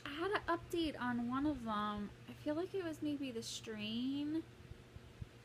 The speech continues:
Mm, was it The Strain? One of the shows I've been watching that I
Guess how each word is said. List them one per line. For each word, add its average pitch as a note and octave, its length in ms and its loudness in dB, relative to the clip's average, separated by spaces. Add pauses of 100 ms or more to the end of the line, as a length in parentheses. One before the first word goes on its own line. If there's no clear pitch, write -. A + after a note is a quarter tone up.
(1700)
Mm, C4+ 480 0
was D4+ 220 2
it G#4+ 140 -2
The A4 100 2
Strain? E4 500 0 (480)
One E4+ 160 4
of C#5 120 0
the C#5 80 8
shows F#4 320 4
I've C#4 160 6
been B3+ 160 4
watching A#3 460 4
that A3 120 2
I G#3 120 2